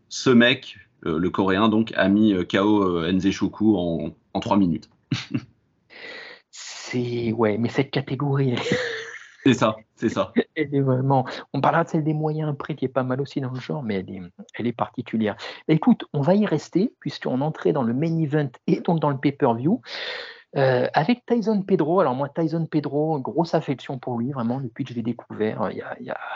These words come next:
Speaker 2: plusieurs années maintenant, même si ça fait très longtemps qu'il a atteint son plafond de verre. Euh, dernier combat en date, c'était une défaite où il avait été... Euh,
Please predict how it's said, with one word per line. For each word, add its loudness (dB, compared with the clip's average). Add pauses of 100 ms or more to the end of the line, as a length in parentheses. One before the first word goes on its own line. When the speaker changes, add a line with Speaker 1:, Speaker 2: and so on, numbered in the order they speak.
(100)
Speaker 2:
plusieurs -6
années 0
maintenant, 0 (340)
même 6
si -2
ça -2
fait -4
très -2
longtemps 0
qu'il -6
a 2
atteint -4
son -12
plafond -2
de -2
verre. 2 (480)
Euh, 2
dernier 4
combat 4
en 4
date, 2
c'était -10
une -2
défaite 2 (140)
où -2
il 0
avait 0
été... -2
Euh, -2